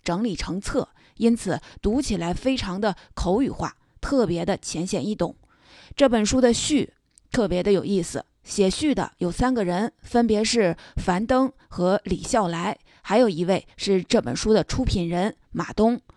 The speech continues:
我们先来看看他们是怎么评价这本书的。樊登说，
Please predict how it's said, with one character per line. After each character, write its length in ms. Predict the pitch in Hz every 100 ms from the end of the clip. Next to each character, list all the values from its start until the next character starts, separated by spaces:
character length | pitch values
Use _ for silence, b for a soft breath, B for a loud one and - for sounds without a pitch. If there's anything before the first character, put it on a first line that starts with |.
| B B B B
我 100 | 226
们 120 | 240
先 200 | 262 262
来 120 | 240
看 260 | 240 269 208
看 260 | 190 131 -
他 100 | 214
们 120 | 220
是 140 | 233
怎 260 | 196 - -
么 100 | -
评 340 | - - 175
价 220 | 208 311 - -
这 100 | 196
本 120 | 165
书 240 | 175 190 185
的。 140 | 170 _ _ _ -
樊 200 | - 190
登 200 | 220 233
说， 280 | 247 240